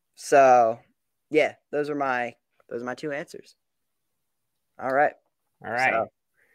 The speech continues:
Speaker 1: is that everything? <laughs>
Speaker 2: That is everything. <laughs>
Speaker 1: Did I give, did I give, uh, good enough answers? <laughs>
Speaker 2: Yeah, you did. You gave detailed answers.
Speaker 1: All right, good, good. 'Cause some of them I really didn't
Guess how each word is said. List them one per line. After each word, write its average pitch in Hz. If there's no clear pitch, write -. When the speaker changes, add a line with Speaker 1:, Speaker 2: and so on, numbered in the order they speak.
Speaker 1:
is 117
that 143
everything? 226
<laughs> -
Speaker 2:
That 110
is 151
everything. 110
<laughs> -
Speaker 1:
Did 180
I 160
give, 165
did 170
I 170
give, 165
uh, 175
good 165
enough 175
answers? 175
<laughs> 208
Speaker 2:
Yeah, 165
you 123
did. 123
You 101
gave 107
detailed 104
answers. 95
Speaker 1:
All 156
right, 135
good, 131
good. 120
'Cause 135
some 165
of 160
them 165
I 143
really 139
didn't 143